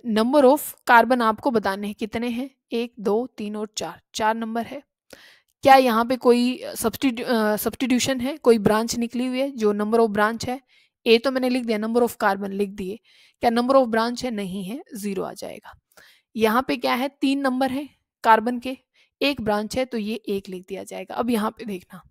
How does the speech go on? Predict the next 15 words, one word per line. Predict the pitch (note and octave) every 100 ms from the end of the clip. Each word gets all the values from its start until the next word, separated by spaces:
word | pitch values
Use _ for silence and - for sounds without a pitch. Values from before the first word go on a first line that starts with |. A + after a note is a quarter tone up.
| _ _ _ - - _ _ _ -
कितने | B3 C#4 C#4+
कार्बन | B3 A#3+ C4 B3+
है, | D#4 - _ _
ये | A3
दो, | G3+ A#3 C#4 _ _ _
तीन, | A#3 A3+ C4 -
चार, | G#3+ G3 G#3 -
पाँच, | - - - - _ _ _ -
पाँच | A#3 C#4
कार्बन | - G#3 G3 G3
है | F#3+ D4+ _ _ _ -
और | A3+ -
एक | B3+ C4+
ब्रांच | G3+ F#3 F#3 -
है। | E3